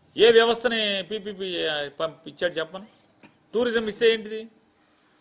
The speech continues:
ఏంటండి టూరిజం ఇస్తే ఏంటి? వన్ నాట్ ఫోర్ ఇస్తే ఏంటి? వన్ నాట్ ఫోర్లో ఎక్కడన్నా రాజశేఖర రెడ్డి గారు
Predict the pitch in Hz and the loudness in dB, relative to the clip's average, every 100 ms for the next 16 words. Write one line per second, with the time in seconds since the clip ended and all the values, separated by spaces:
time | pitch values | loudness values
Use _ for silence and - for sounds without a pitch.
0 | _ _ _ _ _ _ _ _ - 160 | _ _ _ _ _ _ _ _ -20 -10
1 | 156 202 214 151 185 208 208 190 - 202 | -6 -4 -4 -4 -4 -4 -6 -10 -10 -10
2 | 190 202 208 _ _ _ _ _ _ _ | -10 -16 -16 _ _ _ _ _ _ _
3 | _ _ _ _ _ _ _ _ _ _ | _ _ _ _ _ _ _ _ _ _
4 | _ _ _ _ _ _ _ _ _ 151 | _ _ _ _ _ _ _ _ _ -4
5 | 202 226 220 220 208 208 220 214 208 214 | 2 2 4 4 2 2 2 2 -2 -6
6 | 233 _ _ _ _ _ _ _ _ _ | -8 _ _ _ _ _ _ _ _ _
7 | _ _ _ _ - 120 160 190 196 196 | _ _ _ _ -16 -10 -4 -4 -4 -6
8 | 196 208 180 196 196 190 185 196 202 196 | -2 -2 0 -2 -2 0 0 0 0 0
9 | 185 180 180 | 0 0 0